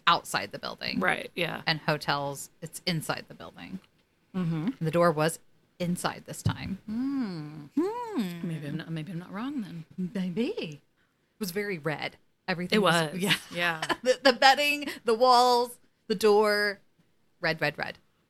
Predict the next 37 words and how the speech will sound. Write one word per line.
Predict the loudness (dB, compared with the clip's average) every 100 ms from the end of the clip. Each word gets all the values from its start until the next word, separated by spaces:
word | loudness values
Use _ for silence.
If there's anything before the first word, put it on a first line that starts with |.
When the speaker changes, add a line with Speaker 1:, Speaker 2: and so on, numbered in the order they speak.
| -6
Speaker 2:
I | 0
guess | 2 2
kind | -2 -2
of |
appropriate | -2 -6 -6 -4 -8 -6
for | -8
the | -8
episode. | -8 -10 -10 -10 -10 -4
Speaker 1:
True. | 0 0
Speaker 2:
I |
don't | -2
know. | -12 -14 -16 _
Speaker 1:
True. | 0 0 0 _ _ _ _ _ _ 4
Speaker 2:
But | 6
yeah, | 8 4
so | 0
Dean | 0 2 2 2 0 -4 _ _ _ _
picks | -8 -6 -6
up | -8
Sam's | -8 -8 -10
phone | -8 -8
just | -8 -8
out | -8
of, | -10 _ _
you | -12
know, | -12 -14 _ -10
to | -6
snoop | -4 -2 -4 -6
on | -10
it. | -8 -12 -14 _ _ _ _ -2
And | 2 4
I |
think | 4 4
you | 6
mentioned | 6 2
he, | 0
he, | -2 -4